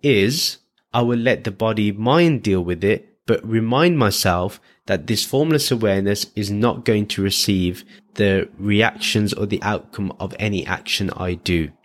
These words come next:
It remains free from any residue of action. So that's the way to possibly help us to understand. The G right now is completely identifying as the body and mind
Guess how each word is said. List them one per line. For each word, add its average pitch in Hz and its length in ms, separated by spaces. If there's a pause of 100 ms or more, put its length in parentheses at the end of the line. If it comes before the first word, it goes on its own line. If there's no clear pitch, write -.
It 131 200
remains 113 640
free 82 520 (100)
from - 320 (260)
any 104 460
residue 101 880 (180)
of 87 220
action. - 560 (280)
So 104 380 (300)
that's 143 320
the 127 100
way 113 240
to 110 140
possibly 101 640
help 160 540
us - 220
to - 140
understand. 92 680 (260)
The 110 140
G 151 360
right 139 360
now 104 400 (180)
is 110 180
completely 151 640
identifying 123 840
as 101 160
the 104 80
body 95 360
and 92 140
mind 80 420